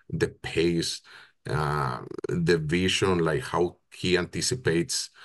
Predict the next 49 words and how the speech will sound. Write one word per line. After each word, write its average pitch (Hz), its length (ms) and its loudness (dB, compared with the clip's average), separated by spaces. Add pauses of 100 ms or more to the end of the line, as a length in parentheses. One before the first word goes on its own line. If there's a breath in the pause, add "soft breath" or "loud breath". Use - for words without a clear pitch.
(480 loud breath)
He 123 240 -2
was, 95 360 6
like, 76 240 0 (400)
the 110 180 4 (180)
game 104 260 4
changer 92 460 2
in 82 100 0
that 80 200 0
game 82 180 0
against 73 320 -4
Mexico, 76 420 0
and 76 100 2
of 69 140 -2
course 90 240 4
throughout 82 320 2
the - 80 -4
whole 85 220 0
tournament 90 500 2
and, 65 200 -2 (100)
and 78 160 0
the 71 40 -2
final, 87 420 0
including. 73 520 2 (600 loud breath)
But, 78 360 -2
uh, 73 420 0
but 78 260 -2
yeah, 87 200 4
it's 78 160 2
just - 380 -2 (100)
lovely 90 380 4
to - 100 -10
see 85 220 -4
people 80 480 0
that 73 220 -2 (440 soft breath)
are 80 280 0 (280)
so - 260 2
passionate 87 520 0
about 76 260 -2
the 73 80 0
game 82 340 2
and 71 240 -2 (200)
one 90 180 4
of 85 60 4
the 80 60 4
best 78 220 0
players 82 380 2
in 82 80 0
the 76 80 2
world 78 440 2